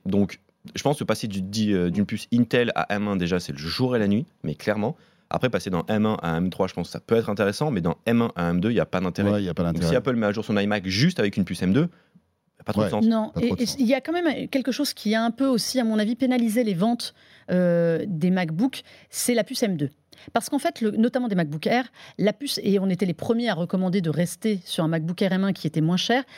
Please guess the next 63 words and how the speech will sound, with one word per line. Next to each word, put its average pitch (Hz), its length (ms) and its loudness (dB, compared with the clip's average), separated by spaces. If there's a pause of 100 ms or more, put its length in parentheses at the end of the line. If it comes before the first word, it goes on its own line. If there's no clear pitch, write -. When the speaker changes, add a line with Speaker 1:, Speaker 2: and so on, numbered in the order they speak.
(360)
Speaker 3:
la 214 220 2
puce - 380 -6
M 254 140 6
deux, 294 220 0 (300)
alors 180 220 0
on 202 80 2
parle 262 240 0
M 247 180 4
deux, 208 200 2
hein, 147 80 -2 (100)
pas 220 220 0
M 190 120 2
deux 175 120 2
Pro, - 280 0
Max 202 360 0
ou 196 60 2
Ultra, 190 260 -2
hein, 143 80 -2
vraiment 185 260 0
les 175 220 2
ent-, 196 120 2 (100)
les 151 140 -2 (120)
Speaker 2:
Oui, 160 180 6
Speaker 3:
entrées - 20 4 (100)
Speaker 2:
oui, 165 80 6
Speaker 3:
de 131 40 4
Speaker 2:
l'entrée 160 180 4
Speaker 3:
gamme, - 180 2
Speaker 2:
de - 60 -2
gamme 175 260 2
de, 123 100 4
Speaker 3:
les 113 120 4
Speaker 2:
de, 113 40 0
Speaker 3:
entrées 107 140 4
Speaker 2:
des 117 160 2
Speaker 3:
de 113 60 -6
gamme 127 260 2
Speaker 2:
M. 92 120 2 (220)
Speaker 3:
de 202 80 2
ces, 214 160 -4
de 196 140 2
ces 202 160 -2
puces, 277 280 0 (460)
euh, 226 140 4 (100)
il 226 60 0
n'y 220 60 4
avait 220 120 0
pas 311 200 0
une 185 180 2
différence 262 600 -2 (100)
énorme 214 460 2
entre 165 220 -2
les 160 120 2
deux. 196 200 -2 (120)
Et 208 100 4
honnêtement, 277 360 2
le 233 200 2
prix, - 260 -2
lui, 254 280 2
la 196 80 2
différence 254 300 0
de 180 60 2
prix, 302 240 -2